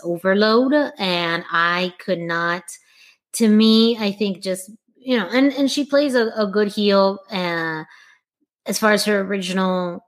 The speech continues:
you know, kind of catty and manipulative, um, uh, heel. Um, this is definitely in its own level. I feel like she's been a very great actress. Like, she's been able to play this role,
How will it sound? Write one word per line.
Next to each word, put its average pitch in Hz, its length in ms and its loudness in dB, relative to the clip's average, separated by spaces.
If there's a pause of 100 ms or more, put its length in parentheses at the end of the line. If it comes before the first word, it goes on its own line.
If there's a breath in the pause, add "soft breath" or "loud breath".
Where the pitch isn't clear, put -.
you 185 120 -6
know, 165 260 -4
kind 180 200 -6
of 160 120 -8
catty 190 840 2
and 165 400 -4
manipulative, 185 960 0 (380 loud breath)
um, 151 640 -2 (380)
uh, 165 420 -6
heel. 208 540 2 (200 loud breath)
Um, 170 300 -2
this 233 240 2
is 202 140 -2
definitely 190 800 0
in 180 240 -4
its 170 260 -6
own 175 220 -4
level. 156 480 -6
I 180 180 -6
feel 214 240 0
like 202 180 0
she's 220 320 -2
been 220 340 0
a 196 80 0
very 220 600 0
great 190 360 0 (180)
actress. - 760 -10 (100)
Like, 175 200 -8
she's 247 300 0
been 226 180 2
able 214 320 -2
to 208 120 -8
play 208 440 0
this 196 280 -2
role, 185 480 2